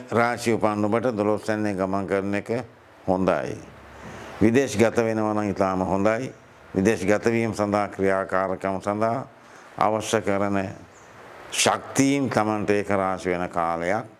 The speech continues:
රෝග කාරකයන් වශයෙන් මීන රාශිය උපන් ඔබට ඔබගේ අභ්‍යන්තර ඉන්ද්‍රියන් වලට තරමක පීඩා එන්නට පුළුවන්. ඒ නිසා ඔබ වෛද්‍ය උපදෙස් මත ක්‍රියාකාරී වෙන්න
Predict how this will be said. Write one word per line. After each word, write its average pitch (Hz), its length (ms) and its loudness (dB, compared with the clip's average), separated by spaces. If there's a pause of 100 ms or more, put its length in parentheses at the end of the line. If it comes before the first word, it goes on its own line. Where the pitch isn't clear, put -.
(540)
රෝග 110 340 4
කාරකයන් 101 680 0
වශයෙන් 104 560 0 (480)
මීන 123 260 2 (120)
රාශිය 107 360 0
උපන් 92 320 -2
ඔබට 98 300 0 (880)
ඔබගේ 92 720 2 (160)
අභ්‍යන්තර 143 720 4
ඉන්ද්‍රියන් 139 640 0
වලට 123 800 0
තරමක 120 460 0
පීඩා 113 380 0
එන්නට 101 420 -4
පුළුවන්. 78 480 -4
ඒ 110 180 0
නිසා 98 520 -2 (460)
ඔබ 92 140 2 (920)
වෛද්‍ය 107 380 4
උපදෙස් 101 400 2
මත 98 260 2
ක්‍රියාකාරී 87 840 0
වෙන්න 87 200 -2